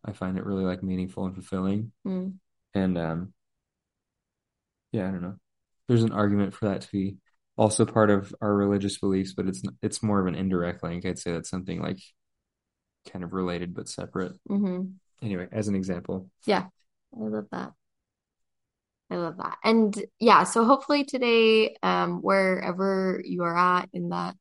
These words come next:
Speaker 2: like, those four squares or wherever you're at, you're at spiritually and with your kids. And I think this is such a big topic that can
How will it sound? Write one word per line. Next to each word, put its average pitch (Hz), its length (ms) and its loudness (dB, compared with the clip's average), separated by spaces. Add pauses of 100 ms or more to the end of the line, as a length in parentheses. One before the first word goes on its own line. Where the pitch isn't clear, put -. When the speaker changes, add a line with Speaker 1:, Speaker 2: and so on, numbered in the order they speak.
(420)
Speaker 2:
like, 175 140 -10
those 180 220 -6
four 170 280 -4
squares 208 600 -2
or 175 60 -4
wherever 170 240 -4
you're 170 140 -2
at, 170 160 2 (220)
you're 175 220 -2
at 170 180 2 (960)
spiritually 185 760 -2
and 151 120 -8
with 143 160 -12
your - 80 -16
kids. 196 460 0
And 165 160 -6 (500)
I 196 40 -4
think 220 120 4
this 220 120 6
is 220 100 2
such 202 160 4
a 196 80 4
big 175 340 4
topic 160 640 4 (600)
that 190 220 2
can 175 380 0